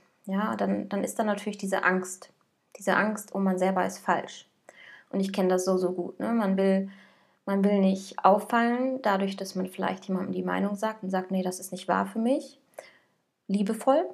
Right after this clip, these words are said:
vielleicht auch im Ton, den man vielleicht im Nachhinein bereut, aber man hat zumindest zu sich gestanden. Und das Gefühl, einfach nicht seine Wahrheit sprechen zu können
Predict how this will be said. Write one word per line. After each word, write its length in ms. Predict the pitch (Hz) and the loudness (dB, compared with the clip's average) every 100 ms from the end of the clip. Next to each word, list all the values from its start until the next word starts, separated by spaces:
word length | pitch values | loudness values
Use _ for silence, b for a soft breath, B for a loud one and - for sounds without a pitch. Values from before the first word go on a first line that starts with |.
| - - | -12 -10
vielleicht 420 | - 220 240 240 | 2 4 4 2
auch 80 | 240 | 2
im 220 | 226 214 | 0 2
Ton, 380 | 240 233 226 220 | 4 6 6 4
den 100 | 208 | 2
man 220 | 208 196 | 2 0
vielleicht 300 | 202 202 202 | 0 0 0
im 100 | 208 | 0
Nachhinein 440 | 214 220 214 196 | 0 2 2 4
bereut, 600 | 196 196 269 208 269 - - b b b - | 4 6 6 6 2 0 -16 b b b 2
aber 160 | 202 | 4
man 440 | 202 196 196 196 202 | 2 0 0 2 0
hat 120 | 202 | 0
zumindest 340 | 208 196 196 | 0 0 0
zu 100 | 208 | -4
sich 200 | 202 202 | -6 -8
gestanden. 680 | - - 220 208 185 190 190 B B | -12 -4 -2 -2 -4 -6 -8 B B
Und 160 | - 196 | 0 2
das 160 | 196 196 | 4 2
Gefühl, 420 | 196 - 269 247 | -4 2 4 6
einfach 240 | 196 196 | 4 2
nicht 160 | 196 196 | 2 2
seine 220 | 190 196 | 0 4
Wahrheit 280 | 233 202 190 | 4 4 -2
sprechen 380 | - 180 185 190 | -6 -10 -8 -8
zu 160 | 185 | -8
können 500 | - 180 214 262 - | -2 0 0 -2 -6